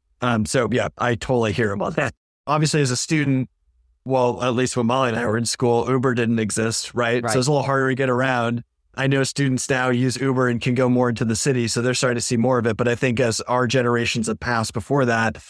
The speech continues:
Speaker 1: more difficult to get downtown, more difficult to see things around. So,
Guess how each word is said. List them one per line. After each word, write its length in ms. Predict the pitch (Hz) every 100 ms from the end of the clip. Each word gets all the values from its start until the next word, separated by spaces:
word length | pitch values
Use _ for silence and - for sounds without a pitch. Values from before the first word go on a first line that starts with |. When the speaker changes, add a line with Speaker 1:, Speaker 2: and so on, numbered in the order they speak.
| _ -
Speaker 1:
more 220 | 196 196
difficult 380 | 185 175 156 147
to 60 |
get 140 | 135 131
downtown, 580 | 135 117 117 127 127 123
more 120 | 127
difficult 320 | 120 - 117
to 60 | -
see 160 | 123
things 220 | 117 110 107
around. 400 | 107 107 104 -
So, 340 | 110 104 -